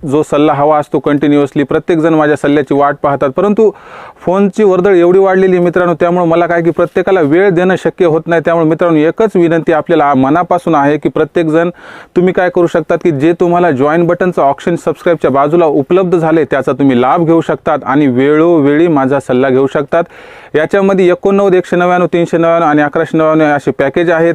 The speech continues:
कारण व्हेटरनरी डॉक्टर हा लगेचच अव्हेलेबल होत नाही, त्यामुळे पॅकेजनुसार प्रत्येक सुविधा त्याच्यामध्ये दिली आहे. त्यानुसार तुम्ही ज्या मेथड दिल्या त्यानुसार पेमेंट करू शकतात व माझा सल्ला हा वेळोवेळी घेऊ शकतात. त्याचबरोबर तुमच्या काही अडचणी असतील, ज्या अडचणी की तुम्हाला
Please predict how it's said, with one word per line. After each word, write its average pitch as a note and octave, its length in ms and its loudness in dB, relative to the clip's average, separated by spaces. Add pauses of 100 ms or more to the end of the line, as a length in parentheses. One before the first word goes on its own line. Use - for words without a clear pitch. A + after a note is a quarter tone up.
कारण C#3 180 0
व्हेटरनरी E3+ 420 0
डॉक्टर E3 300 -2
हा D#3 200 0
लगेचच D#3 460 0
अव्हेलेबल D3+ 400 2
होत D3+ 240 -2
नाही, C#3+ 180 0 (460)
त्यामुळे F3+ 360 0
पॅकेजनुसार F3 540 0
प्रत्येक F3 400 -2
सुविधा F3 240 0
त्याच्यामध्ये D#3+ 440 0
दिली D3 260 0
आहे. F3 180 2 (100)
त्यानुसार D#3 360 0
तुम्ही E3 300 0
ज्या D3 200 -2
मेथड D#3+ 300 0
दिल्या D#3 200 0
त्यानुसार D3+ 420 -2
पेमेंट D3 360 0
करू D#3 200 0
शकतात F3 420 -2
व E3+ 120 0
माझा E3 320 0
सल्ला E3 340 0 (400)
हा G3 160 -2
वेळोवेळी E3+ 560 2 (220)
घेऊ D#3 260 0
शकतात. A#2 380 -4 (540)
त्याचबरोबर F3+ 500 2
तुमच्या E3+ 220 0
काही E3 160 0
अडचणी D3 440 0
असतील, E3 540 0
ज्या E3 220 0
अडचणी D#3+ 520 0
की D3 120 -6
तुम्हाला F#3 360 0